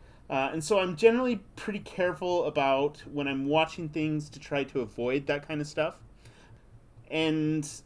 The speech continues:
you know, <laughs> this is, this is the only reason why I avoid horror movies. Otherwise, I love, uh, the idea of horror movies and the way that they can do social commentary in ways that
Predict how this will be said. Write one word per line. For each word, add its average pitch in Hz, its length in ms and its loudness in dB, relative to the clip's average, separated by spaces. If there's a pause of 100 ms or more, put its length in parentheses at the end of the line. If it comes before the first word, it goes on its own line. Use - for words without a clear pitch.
you 220 140 6
know, 202 280 6 (240)
<laughs> - 240 -6
this 208 300 2
is, 262 120 2
this 220 200 2
is 170 80 -4
the 170 120 6
only 175 200 4
reason 151 280 2
why 143 160 4
I - 20 2
avoid 135 320 2
horror 180 300 6
movies. 120 340 -4
Otherwise, 135 480 0 (260)
I 139 160 4
love, 143 640 4
uh, 135 280 4
the 139 120 6
idea 151 400 6
of 139 140 2
horror 151 220 6
movies 139 500 4
and 120 160 0
the 120 60 -2
way 135 160 2
that 123 160 -4
they - 80 -2
can 135 160 -6
do 120 160 -2
social 131 340 -2
commentary 139 640 -2
in 127 80 -4
ways 123 300 -2
that 127 240 -2